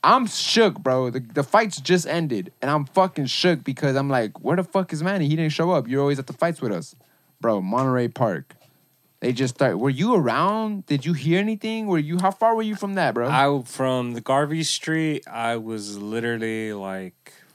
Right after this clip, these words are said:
Speaker 2: four blocks into the hill.
Speaker 1: Wow.
Speaker 2: 'Cause, uh, my, my, like, my friend that I was visiting. So, uh, as we know, this weekend was Chinese New Year.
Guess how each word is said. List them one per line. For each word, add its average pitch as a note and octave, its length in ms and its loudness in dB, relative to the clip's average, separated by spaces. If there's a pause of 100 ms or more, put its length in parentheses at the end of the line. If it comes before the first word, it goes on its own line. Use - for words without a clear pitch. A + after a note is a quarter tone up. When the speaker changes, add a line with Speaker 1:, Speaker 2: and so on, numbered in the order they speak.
(420)
Speaker 2:
four A#2+ 180 -2
blocks B2 400 -4
into C#3 200 -8
the C3 100 -8
hill. D3+ 240 -8 (800)
Speaker 1:
Wow. D#2 680 -6 (140)
Speaker 2:
'Cause, B2+ 300 0
uh, A2+ 400 4
my, A2 400 -2
my, G#2 160 -8
like, A2 260 -4
my A2+ 180 -4
friend A#2+ 240 -4
that A#2 100 -4
I A2 60 0
was G#2 160 -4
visiting. G#2+ 600 -4 (960)
So, C3+ 400 4 (220)
uh, A2+ 500 -2 (540)
as C3+ 200 0
we C#3+ 120 0
know, D3 240 2
this C3+ 220 -2
weekend B2+ 280 -4
was A2+ 140 -4
Chinese A#2 460 -4
New G#2 140 -8
Year. B2 440 -4